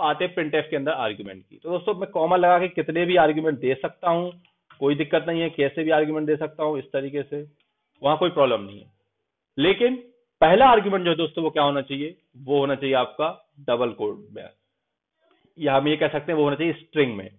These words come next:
तो मैं यहाँ पे double कोट में लिख रहा हूँ, बाकी argument अभी हम नहीं देख रहे हैं क्योंकि वो variable जब हम पढ़ लेंगे उसके बाद देखेंगे। तो double कोट के अंदर मैं देखता हूँ कि मैं जो भी लिखूंगा क्या वो प्रिंट होगा।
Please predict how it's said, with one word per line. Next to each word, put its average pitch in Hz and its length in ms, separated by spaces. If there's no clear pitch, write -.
तो 131 60
मैं 127 120
यहाँ 131 120
पे 143 80
double 127 280
कोट 139 200
में 131 80
लिख 123 160
रहा 151 80
हूँ, 165 160
बाकी 160 280
argument 175 380
अभी 165 160
हम 165 120
नहीं 135 220
देख 160 180
रहे 170 160
हैं 196 80
क्योंकि 139 120
वो 170 100
variable 156 440
जब 143 120
हम 139 120
पढ़ 143 200
लेंगे 143 180
उसके 143 200
बाद 98 220
देखेंगे। 92 380
तो 135 80
double 175 260
कोट 202 200
के 208 60
अंदर 190 200
मैं 190 160
देखता 165 300
हूँ 185 120
कि 190 100
मैं 185 140
जो 160 180
भी 175 100
लिखूंगा 165 340
क्या 160 160
वो 151 100
प्रिंट 143 340
होगा। 107 260